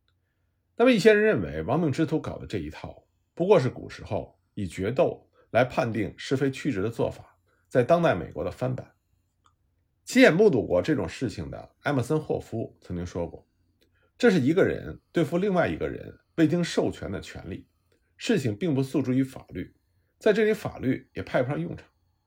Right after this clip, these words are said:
一念产生，立刻付诸行动，胳膊随即平伸出去，顿时火舌喷吐，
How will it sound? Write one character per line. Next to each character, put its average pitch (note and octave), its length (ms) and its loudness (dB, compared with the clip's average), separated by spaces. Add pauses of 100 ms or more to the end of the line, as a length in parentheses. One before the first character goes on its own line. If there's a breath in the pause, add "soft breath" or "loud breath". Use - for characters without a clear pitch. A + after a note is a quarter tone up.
(440)
一 F#3+ 100 0
念 G3+ 180 4
产 - 220 -10
生， C3+ 300 -4 (100)
立 D#3+ 160 0
刻 C3 120 0
付 A#2+ 140 -8
诸 C3 120 0
行 E2+ 220 -12
动， - 220 -10 (380)
胳 A3 160 6
膊 C#3+ 240 -2 (100)
随 D#3 200 0
即 D#3 100 2
平 B2 240 -4
伸 D3 160 -4
出 B2 200 -8
去， - 220 -16 (300)
顿 A#3 200 6
时 - 440 -4
火 E2+ 160 -8
舌 A2 140 -4
喷 C#3+ 180 -4
吐， - 120 -10